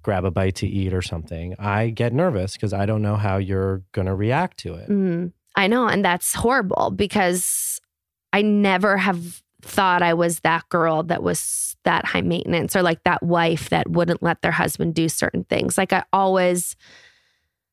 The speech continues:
Speaker 2: the thing is, is probably what I would do or what I have done is I let you do it, but then I, like,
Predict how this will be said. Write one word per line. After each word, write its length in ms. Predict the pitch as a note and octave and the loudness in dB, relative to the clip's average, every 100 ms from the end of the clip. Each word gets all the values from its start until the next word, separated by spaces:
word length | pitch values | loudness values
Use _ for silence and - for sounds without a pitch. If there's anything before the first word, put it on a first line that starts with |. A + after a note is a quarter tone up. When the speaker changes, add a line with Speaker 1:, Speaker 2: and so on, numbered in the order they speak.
| - | -4
Speaker 2:
the 80 | A#3 | 0
thing 240 | C#4+ C#4 | 2 4
is, 160 | B3 A#3+ | 4 2
is 140 | A3 | 2
probably 380 | A#3+ A3+ A3+ A3 | 2 2 2 2
what 220 | G3+ G#3 G3+ | 2 2 4
I 80 | F#3 | 4
would 180 | F#3 | 2
do 220 | E3+ A3 G3+ | 2 4 4
or 100 | F3 | 4
what 180 | F3+ | 4
I 60 | E3+ | 2
have 200 | F3 E3+ | 2 2
done 220 | G#3+ G3 | 2 2
is 100 | E3+ | 2
I 120 | F3+ | 2
let 260 | F3 F#3 - | 2 2 2
you 160 | F3 E3 | 0 0
do 280 | - G#3 F3+ | 0 2 2
it, 140 | D3+ | 2
but 160 | F3 E3 | -2 0
then 160 | E3+ | 0
I, 120 | E3 | 0
like, 520 | E3 E3 B2+ - - | 0 0 0 -4 -12